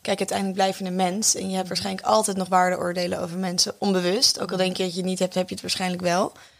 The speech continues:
Maar ik hoop dat wel. Dat is wel iets wat ik heel erg, eh, ja, ik vind het heel erg belangrijk dat je anderen vrijlaat in wat ze wel of niet doen en welke keuzes ze maken. Ehm, maar ja,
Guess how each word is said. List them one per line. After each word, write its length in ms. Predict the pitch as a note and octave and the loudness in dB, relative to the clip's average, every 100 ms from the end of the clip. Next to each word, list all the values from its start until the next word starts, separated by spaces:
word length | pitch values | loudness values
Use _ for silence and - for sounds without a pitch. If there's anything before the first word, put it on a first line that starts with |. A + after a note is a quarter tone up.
| _ | _
Maar 120 | - F#3+ | -6 0
ik 60 | |
hoop 180 | F3+ F#3+ | 2 2
dat 160 | G#3+ G#3+ | 0 4
wel. 200 | A3 F3 | 4 4
Dat 140 | E3+ | 0
is 100 | F3+ | 0
wel 160 | F#3 F3+ | 0 -2
iets 180 | F#3 | 0
wat 120 | - F#3 | -2 -2
ik 100 | F3+ | -4
heel 120 | F#3 | -2
erg, 260 | F3+ - | -2 -4
eh, 180 | G3+ G3+ - - - _ _ _ _ _ | -6 -4 -6 -10 -18 _ _ _ _ _
ja, 180 | F#3 | -4
ik 120 | E3 - | -4 -4
vind 140 | G3 | -4
het 80 | F#3 | 0
heel 80 | F#3 | -2
erg 120 | - | 2
belangrijk 320 | F#3+ F#3 F#3 | 2 2 0
dat 120 | F#3+ | -4
je 60 | - | -2
anderen 400 | F#3+ F3 F3+ F3+ - - | 0 2 0 -2 -8 -18
vrijlaat 600 | - F3 F#3 G3+ E3+ - | -6 2 4 6 4 2
in 60 | F#3 | -2
wat 140 | F3+ | 0
ze 100 | - | 0
wel 140 | F#3+ F3+ | 2 0
of 80 | |
niet 160 | F#3+ F#3 | 0 -2
doen 120 | G3 | -2
en 120 | F#3+ | 0
welke 200 | F3+ F#3 - | 0 -2 -2
keuzes 360 | F#3+ F#3 G3 | -2 0 2
ze 80 | - | 2
maken. 380 | F3 F3 - A3+ - _ _ _ _ _ | 0 -2 -4 -10 -12 _ _ _ _ _
Ehm, 440 | - F#3 F#3 F#3 F#3+ | -2 0 0 -2 0
maar 120 | F3+ | 4
ja, 240 | E3+ E3+ | 4 2